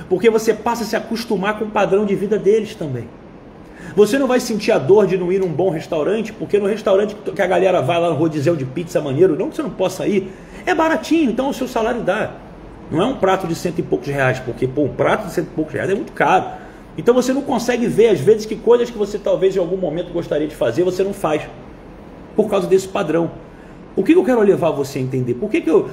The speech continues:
por que que eu tenho a, a, o conceito do um por cento dentro da minha metodologia? Criar esse ambiente interno de decidir o que que você quer, como alguém que decidiu falar inglês, é fundamental. Senão você vai ser refém de ter sempre o resultado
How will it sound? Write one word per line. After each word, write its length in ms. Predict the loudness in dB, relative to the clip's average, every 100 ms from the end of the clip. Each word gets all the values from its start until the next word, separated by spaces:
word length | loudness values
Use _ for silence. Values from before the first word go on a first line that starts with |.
| -6
por 140 | -2
que 100 | 0
que 120 | 2 4
eu 180 | 4
tenho 340 | 4 2 2 -4
a, 500 | -8 -8 -6 -6 -4
a, 20 |
o 100 | -2
conceito 640 | -2 -2 -2 2 2 2 0
do 80 |
um 60 | 0
por 180 | -4 -4
cento 360 | 0 0 0 -10 -18 -20 -20 -20 -20 -20 -20 -14 0
dentro 300 | 2 2 -2
da 80 |
minha 160 | -2 0
metodologia? 720 | -2 -4 -4 -2 -4 -2 -4
Criar 400 | -2 2 4 4
esse 220 | 2 0
ambiente 520 | 0 0 -2 -2 -4 -8
interno 400 | 0 2 2 0
de 140 | -2
decidir 560 | 4 4 4 -6 -2 -2
o 60 |
que 140 | -2 -6
que 120 | -4
você 320 | -4 -2 -4
quer, 500 | 0 4 4 4 -8 -2
como 160 | 2
alguém 200 | 2 2
que 80 | 0
decidiu 400 | -2 -2 -4 -4
falar 260 | -2 0 0
inglês, 420 | 0 2 2 0 -12 0
é 100 | 0
fundamental. 960 | 0 -2 0 0 0 0 0 2 0 0 -10
Senão 260 | 0 2 2
você 180 | 2
vai 140 | 2 0
ser 160 | 0
refém 420 | 0 0 0 0 2
de 120 | 2
ter 140 | 0
sempre 340 | 0 -2 -2 0
o 20 |
resultado 600 | 0 0 -2 0 2